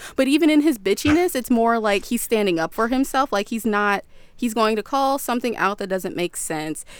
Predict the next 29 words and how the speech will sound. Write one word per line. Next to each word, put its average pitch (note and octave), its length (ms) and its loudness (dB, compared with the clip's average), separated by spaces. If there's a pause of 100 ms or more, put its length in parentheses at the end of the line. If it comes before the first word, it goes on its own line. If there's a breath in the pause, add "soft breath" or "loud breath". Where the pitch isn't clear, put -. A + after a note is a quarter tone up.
(120 loud breath)
He's A3 240 -6
not A3 320 -2
going G#3 420 2
to G3+ 200 -6
let F#3+ 300 -2
people G3 240 -6
bully F3 420 -4
him A#3 400 0
just F3 300 -4
because E3+ 400 -6
they're - 260 -6
older F#3+ 520 -2
or G3 40 -2
because E3 460 -8
they're D#3+ 200 -2
in E3+ 120 -4
some E3 180 -6
sort D#3 240 -8
of D#3+ 60 -10
authority E3+ 560 -6
over A3 260 -4
him. C4 300 -4 (320 loud breath)
Like, B3 160 -8
he's - 200 -12 (100)
just - 220 -4
a C#4+ 120 -8 (160)
really E4 240 -4 (100)
good G#3+ 240 -6 (220)
kid. - 340 -4